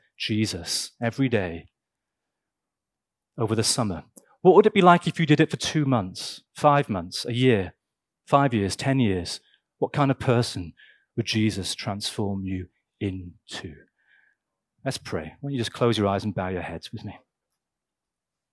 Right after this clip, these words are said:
Father God, we thank you for Jesus. We thank you that ultimately this is all about Jesus. It's about his kingdom.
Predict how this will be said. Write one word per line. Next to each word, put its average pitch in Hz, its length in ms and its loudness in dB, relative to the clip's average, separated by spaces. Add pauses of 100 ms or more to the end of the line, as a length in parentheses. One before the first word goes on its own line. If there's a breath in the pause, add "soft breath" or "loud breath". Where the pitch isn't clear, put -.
(460 loud breath)
Father 127 280 4
God, 92 360 -6 (840)
we 117 80 -4
thank 127 300 0
you 135 60 -4
for - 100 -6
Jesus. 135 460 0
We 107 80 -6
thank 131 240 0
you 113 80 -4
that 123 120 4
ultimately 117 500 2
this 113 180 0
is 120 100 0
all 120 160 2
about 117 240 0
Jesus. 120 580 -4 (680 loud breath)
It's - 100 -4
about 123 240 0
his 131 180 4
kingdom. 123 640 0